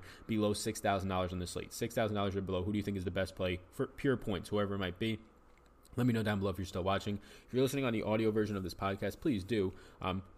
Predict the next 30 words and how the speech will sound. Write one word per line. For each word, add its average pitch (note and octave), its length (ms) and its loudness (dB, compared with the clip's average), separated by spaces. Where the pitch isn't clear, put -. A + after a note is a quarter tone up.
once A2+ 280 0
it's B2 100 -2
over, G#2 160 4
if G#2 100 0
you G#2 60 0
could G2 140 -6
leave A2 200 0
a G2 60 2
five-star G2+ 460 0
rate F#2+ 160 2
and G2 80 -2
review, F#2+ 240 0
that F2+ 100 0
helps G2+ 220 -4
me G#2 80 0
out F#2 100 -4
the F2+ 60 -6
most. G2+ 260 0
And G2 120 -6
again, A2+ 220 -2
you G2+ 120 0
will G2+ 100 2
be G2 140 0
entered F#2+ 200 -2
into F#2 200 -4
a - 20 -2
contest F#2 580 -4
for F#2+ 120 0
a F2+ 40 -2
free G2+ 360 0